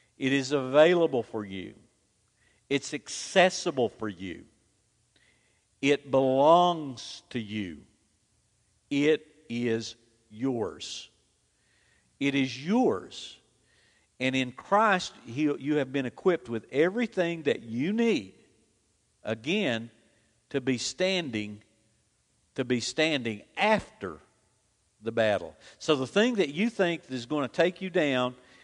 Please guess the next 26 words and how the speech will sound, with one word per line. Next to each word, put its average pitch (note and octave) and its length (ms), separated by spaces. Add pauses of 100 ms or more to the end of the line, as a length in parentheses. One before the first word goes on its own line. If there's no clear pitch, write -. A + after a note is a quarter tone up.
(180)
is A2+ 160
gonna A#2+ 300
wipe A#2+ 500
you F#3+ 220
out, B2+ 320 (1120)
God E3 280
says D#3+ 260
that C#3 140
there D3 200
is B2 100
equipment D#3 720 (100)
in C3+ 220
your D3+ 240
behalf C#3 640 (920)
so C3 260
that B2 160
you D3 180
will E3 140
be D3 160
standing C3+ 720 (500)
after B2+ 360
the G#2+ 140
dust C3 500
settles - 640
down. D#2+ 400 (3250)
After, D#3+ 480